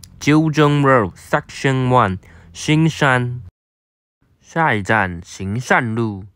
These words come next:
行行路、下山路、新山 Road。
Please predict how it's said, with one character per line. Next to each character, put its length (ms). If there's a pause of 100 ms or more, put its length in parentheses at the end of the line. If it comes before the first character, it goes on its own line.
(140)
行 340
行 320
路、 420 (320)
下 260
山 380
路、 380 (340)
新 400
山 400
Road。 440